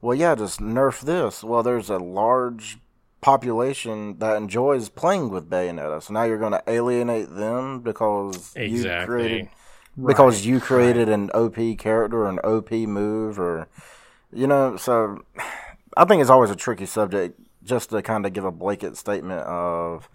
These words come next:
Speaker 1: "Yeah, they need to completely nerf this character or ban this character." Like, you're taking away a portion of the game at that point.
Speaker 2: Yeah, and I mean, yeah, they have to,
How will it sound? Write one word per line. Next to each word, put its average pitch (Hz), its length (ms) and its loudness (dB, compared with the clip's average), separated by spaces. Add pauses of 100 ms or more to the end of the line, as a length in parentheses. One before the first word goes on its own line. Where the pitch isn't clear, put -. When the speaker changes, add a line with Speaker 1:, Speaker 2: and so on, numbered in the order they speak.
(400)
Speaker 1:
"Yeah, 110 320 4
they 110 160 2
need 107 220 0
to 85 260 -4
completely 98 760 -4 (440)
nerf 110 360 2
this 107 220 -2
character 90 440 0
or 90 60 -2
ban 101 400 -2
this 95 200 -6
character." 80 600 -4
Like, 78 240 -4
you're 101 100 -4
taking 131 320 0
away 107 220 2
a 80 60 0
portion 92 440 -4
of 82 180 -6
the 82 60 -16
game 90 540 -6
at 55 100 -12
that - 220 -8
point. 50 260 -12 (880)
Speaker 2:
Yeah, 143 380 4 (140)
and 156 140 0
I 175 40 4
mean, 170 220 0
yeah, 156 160 0
they 151 160 0
have 170 260 -2
to, 175 140 0